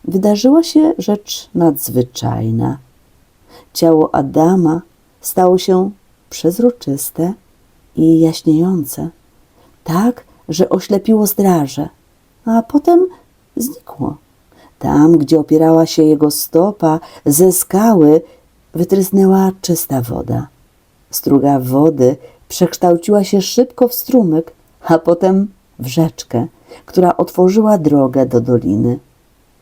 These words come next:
Wyraźnie dał się słyszeć głos Adama. Nikt,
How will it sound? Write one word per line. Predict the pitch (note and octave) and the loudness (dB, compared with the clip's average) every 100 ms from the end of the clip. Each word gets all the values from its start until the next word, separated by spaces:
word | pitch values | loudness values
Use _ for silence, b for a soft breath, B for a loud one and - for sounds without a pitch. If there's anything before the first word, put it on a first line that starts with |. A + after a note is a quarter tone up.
| _ _ _ _ _ _ | _ _ _ _ _ _
Wyraźnie | B2 B2+ - C#3 D3 B2+ B2 C3 C#3 B _ | 0 0 2 0 0 2 2 2 -2 B _
dał | B2+ C#3+ D#3+ F3 | -2 2 2 0
się | E3+ F#3 | 2 0
słyszeć | F3+ C#3 C#3 C3+ B2+ | 2 2 2 2 -2
głos | A#2+ C3 A#2+ B2 - | 0 2 2 0 -4
Adama. | C3 A#2+ B2 B2+ B2+ C3 C3 - _ _ _ _ _ _ _ _ _ _ - | -4 -2 -2 0 0 -2 -4 -10 _ _ _ _ _ _ _ _ _ _ -2
Nikt, | E3+ B2+ - | 0 0 -2